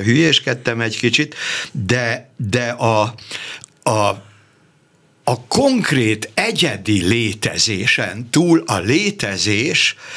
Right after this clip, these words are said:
és a szerelem általános kérdéseit tárgyalják a régi ázsiai költők. Mi meg az alanyi költészetet erőltetjük, és mindig csak magunkról beszélünk,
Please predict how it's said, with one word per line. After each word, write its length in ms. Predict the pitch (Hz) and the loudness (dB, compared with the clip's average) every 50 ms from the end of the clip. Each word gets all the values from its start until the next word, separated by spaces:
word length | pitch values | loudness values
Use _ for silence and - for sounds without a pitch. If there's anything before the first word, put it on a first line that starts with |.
| - - - - | -14 -12 -6 -2
és 260 | - 131 123 - - | 0 2 2 0 0
a 100 | 110 95 | 0 -2
szerelem 680 | - - - 208 196 190 160 113 95 92 85 80 - - _ _ | 0 0 0 0 0 0 0 -2 -2 -4 -4 -6 -10 -14 _ _
általános 880 | - 135 139 135 120 - 117 101 95 92 82 85 90 107 117 123 - - | -4 -2 -2 -2 -4 -4 -2 0 0 0 -2 -2 -4 -4 0 0 0 0
kérdéseit 1120 | - - 120 107 107 95 98 95 98 92 95 95 - - 113 98 101 104 117 131 127 131 - - - - - - - | 0 0 0 0 0 0 0 -2 0 0 0 0 0 0 0 0 2 2 2 0 -2 -6 -8 -6 -4 -4 -4 -4 -2
tárgyalják 1040 | - 107 110 107 104 101 101 101 101 95 87 90 90 95 101 101 107 120 120 120 120 | -2 0 0 0 -2 -2 -2 -2 -2 -2 -2 -2 -2 0 0 0 0 -2 -4 -2 -2
a 80 | 104 | 0
régi 400 | 92 110 117 110 104 95 98 101 85 | 2 2 4 4 2 2 0 0 0
ázsiai 640 | 82 87 92 90 - 107 101 90 85 90 95 98 | 0 -2 0 0 0 -2 -2 -2 -2 -2 -2 -2
költők. 640 | - - 117 104 113 139 - - 156 147 - - - - - - - - | -2 -4 -4 -4 -6 -6 -4 -2 -2 -2 -2 -2 -2 -2 -2 -2 0 2
Mi 200 | 131 143 185 240 | 4 4 4 4
meg 220 | 233 226 214 208 | 0 0 -2 -2
az 160 | 196 196 190 - | -2 -2 0 0
alanyi 460 | - 226 214 190 160 135 120 113 107 | 0 2 2 2 2 2 2 0 0
költészetet 1000 | - - 123 110 92 85 - - 95 87 85 - 98 87 - - 110 92 - - | 0 0 2 2 0 0 -2 -2 -2 0 0 -2 -2 -2 -2 -2 -4 -4 -4 -4
erőltetjük, 1000 | - 113 110 107 110 113 120 123 120 - 143 139 135 - - - 190 208 226 - - - - - - | -4 -2 0 2 2 2 2 2 0 -2 -4 -4 -4 -6 -2 0 0 0 -2 -4 -6 -4 -2 -2 0
és 240 | - 214 190 - - | 0 0 0 0 2
mindig 360 | 302 311 285 247 165 160 - | 2 2 2 2 0 0 0
csak 220 | - - 170 160 | 0 -2 -2 2
magunkról 760 | 147 175 185 185 165 127 120 113 107 98 - 110 104 104 104 101 | 2 4 4 4 4 4 4 4 4 2 2 2 2 2 2 2
beszélünk, 880 | 95 107 110 117 - - 143 139 151 156 165 185 214 233 254 247 | 0 0 0 0 0 2 2 2 4 4 4 4 4 4 2 2